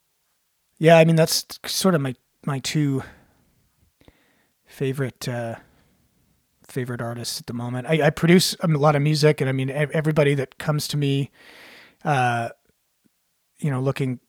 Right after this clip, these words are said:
for, for, for that kind of work in their songs, I th-, I really feel like I end up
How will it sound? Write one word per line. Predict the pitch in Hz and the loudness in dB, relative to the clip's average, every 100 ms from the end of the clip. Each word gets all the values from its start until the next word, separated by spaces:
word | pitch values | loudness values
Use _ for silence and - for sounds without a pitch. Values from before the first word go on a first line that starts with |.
| _ _ _ _ _ _ _ _ _ | _ _ _ _ _ _ _ _ _
for, | - 139 120 113 - _ _ _ _ | -10 -8 -8 -10 -16 _ _ _ _
for, | - - | -18 -16
for | - 131 | -12 -8
that | 117 - | -8 -6
kind | 147 | -6
of | 117 | -4
work | 117 123 - | -6 -8 -8
in | 120 | -8
their | 113 107 | -8 -8
songs, | - 120 117 139 127 | -8 -6 -6 -6 -6
I | 117 | -10
th-, | - | -8
I | 143 | -8
really | 123 123 120 | -6 -6 -6
feel | - 123 | -8 -8
like | 117 120 | -8 -10
I | |
end | 123 123 | -8 -6
up | 123 | -8